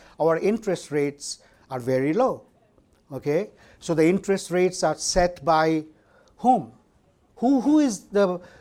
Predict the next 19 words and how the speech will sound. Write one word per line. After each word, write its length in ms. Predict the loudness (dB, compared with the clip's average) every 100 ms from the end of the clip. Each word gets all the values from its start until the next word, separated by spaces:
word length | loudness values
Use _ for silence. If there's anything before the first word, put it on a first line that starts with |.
| _
the, 340 | -20 -14 -12 -10
which 360 | -2 0 0 2
bank 280 | 2 2 -2
sets 320 | 0 -2 0
the 120 | -2
interest 460 | -2 -2 -6 -6 -10
rate? 220 | -12 -12
There 200 | -2 2
are 40 | 2
different 380 | 0 0 0
types 240 | 2 0 -2
of 140 | -4
interest 400 | -4 -4 -8 -6
rates 220 | -10 -6 -6
also. 340 | -6 -8 -16 -18 -20 -4
Do 80 | -2
you 100 | 2
know 180 | 0
that? 380 | 2 2 0 -6